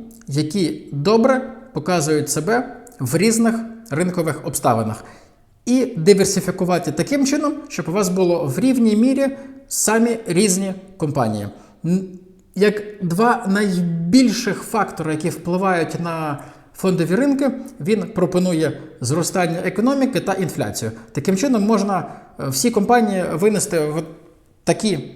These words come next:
чотири квадрати і поділити за такими критеріями. Акції, що добрий перформанс показують під час зростання економіки, зростання ринку,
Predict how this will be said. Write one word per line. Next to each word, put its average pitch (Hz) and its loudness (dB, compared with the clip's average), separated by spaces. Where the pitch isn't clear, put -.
чотири 190 2
квадрати 156 0
і 247 0
поділити 202 2
за 180 0
такими 185 -2
критеріями. 120 -2
Акції, 180 0
що 147 -2
добрий 143 0
перформанс 143 0
показують 123 -4
під 147 -2
час 110 -2
зростання 139 0
економіки, 208 -2
зростання 190 -2
ринку, 220 -2